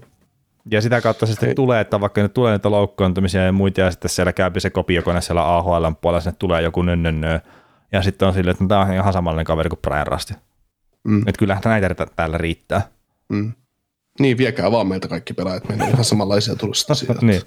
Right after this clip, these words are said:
Speaker 1: Joo.
Speaker 2: Joo, mut ei se, siis, niin ja sit se, että kun sopimusteknisesti tää joukkue on rakennettu fiksusti, että nyt niillä on tän kauden joukkue koossa ja ensi kaudelle niillä on kolmekymmentä miljoonaa melkein palkkatilaa, niin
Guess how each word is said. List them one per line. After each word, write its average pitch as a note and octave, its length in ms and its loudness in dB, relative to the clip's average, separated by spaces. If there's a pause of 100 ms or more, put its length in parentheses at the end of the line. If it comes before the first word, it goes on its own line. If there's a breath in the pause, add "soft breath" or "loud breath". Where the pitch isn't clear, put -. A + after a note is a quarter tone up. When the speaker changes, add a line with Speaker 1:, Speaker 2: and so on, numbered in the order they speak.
(1080 loud breath)
Speaker 1:
Joo. F#2 220 2 (220)
Speaker 2:
Joo, F#2+ 300 2
mut G2+ 200 0
ei F2 240 0
se, - 180 0 (380 loud breath)
siis, - 560 -2 (460)
niin G3+ 120 2
ja F3+ 80 2
sit E3 160 0
se, D3+ 140 0
että D#3 120 -4
kun E3 100 2
sopimusteknisesti C3 960 0
tää B2+ 100 2
joukkue A2+ 260 2
on A2 60 2
rakennettu A2 340 0
fiksusti, - 380 -2
että - 180 -4 (220 loud breath)
nyt F#3+ 100 6
niillä G2 180 2
on G2 80 0
tän G3 180 0
kauden E3 200 2
joukkue D3+ 280 0
koossa D3+ 400 0
ja D3 80 4
ensi C#3+ 120 0
kaudelle C3 320 2
niillä B2 240 4
on A#2 120 -2 (1120)
kolmekymmentä A#2 320 2
miljoonaa G#2+ 300 2
melkein A2 320 0
palkkatilaa, F2+ 540 0
niin F#2 180 0